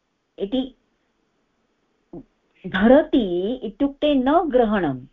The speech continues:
ग्रहणम् इत्युक्ते तत्र ताडनं करणीयमस्ति अदा,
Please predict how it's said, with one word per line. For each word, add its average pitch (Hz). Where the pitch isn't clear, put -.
ग्रहणम् 233
इत्युक्ते 269
तत्र 285
ताडनं 311
करणीयमस्ति 277
अदा, 208